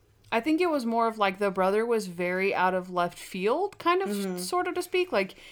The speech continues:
Speaker 1: he wasn't a huge, like, suspect in your mind. So the fact that, like, immediately after they're getting shot at,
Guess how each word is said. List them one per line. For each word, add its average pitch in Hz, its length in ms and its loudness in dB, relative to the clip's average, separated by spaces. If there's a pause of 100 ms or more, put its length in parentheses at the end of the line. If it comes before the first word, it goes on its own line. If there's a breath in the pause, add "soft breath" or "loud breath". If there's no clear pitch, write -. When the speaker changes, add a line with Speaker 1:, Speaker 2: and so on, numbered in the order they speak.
Speaker 1:
he 226 100 -4
wasn't 233 280 4
a 196 60 0
huge, 208 520 -4
like, 196 160 0
suspect 208 580 0
in 202 120 -2
your 185 120 -2
mind. 185 600 0 (440 soft breath)
So 196 600 4
the 196 100 0
fact 190 360 0
that, 185 180 2
like, 175 320 0 (100)
immediately 202 680 2
after 254 640 -2 (500 loud breath)
they're 202 180 6
getting 196 280 4
shot 180 440 2
at, 277 300 2